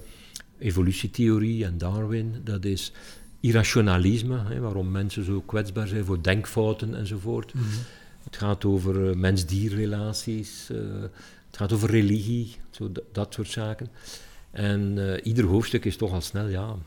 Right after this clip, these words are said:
Speaker 1: vijftig pagina's of zo, dus, eh, we
Speaker 2: Ja.
Speaker 1: werken daar nogal hard aan.
Speaker 2: Mhm.
Speaker 1: Dus dat zijn twee boeken die ik dit jaar en volgend jaar absoluut wil afwerken. Goh, en daarna zie ik wel weer, hè. Ik heb wel allerlei plannen. Kijk, wat ik bijvoorbeeld ook graag zou doen,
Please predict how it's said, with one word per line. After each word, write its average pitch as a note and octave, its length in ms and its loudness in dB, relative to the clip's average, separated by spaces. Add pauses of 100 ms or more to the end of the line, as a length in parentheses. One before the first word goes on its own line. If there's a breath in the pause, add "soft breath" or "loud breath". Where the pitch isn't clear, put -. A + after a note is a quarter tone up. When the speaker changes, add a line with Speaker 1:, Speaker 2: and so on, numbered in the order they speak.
Speaker 1:
vijftig - 420 -4
pagina's G2+ 420 -4
of G2 100 -8
zo, G#2+ 220 -8
dus, F#2+ 340 -8
eh, F#2+ 40 -6 (240)
we F#2+ 60 -4
Speaker 2:
Ja. F#2 60 0
Speaker 1:
werken G2+ 300 -2
daar G#2+ 100 -2
nogal G2+ 240 -2
hard G2+ 280 -6
aan. A2 240 -4
Speaker 2:
Mhm. A#2 140 -6 (640 loud breath)
Speaker 1:
Dus B2 180 6
dat D#3 220 8
zijn D3 200 6
twee C3+ 240 8
boeken C#3+ 320 4
die C3 200 6
ik - 340 2
dit B2 300 4
jaar B2 240 4
en A#2+ 140 4
volgend A#2 320 0
jaar A#2 280 -2
absoluut A2+ 440 -2
wil G2+ 220 2
afwerken. C3 640 0 (720 loud breath)
Goh, E3 240 6
en C#3 160 8
daarna C3+ 400 8
zie A2+ 360 6
ik - 80 2
wel F#2 200 8
weer, D2 320 -4
hè. A#2 80 -6
Ik B2+ 220 -2
heb A2 200 -2
wel G#2 180 -2
allerlei A#2+ 380 2
plannen. B2 420 -2
Kijk, A#2+ 220 0
wat B2 160 2
ik A#2 100 4
bijvoorbeeld A2 340 2
ook - 60 -6
graag B2 240 2
zou B2 160 4
doen, A#2+ 240 4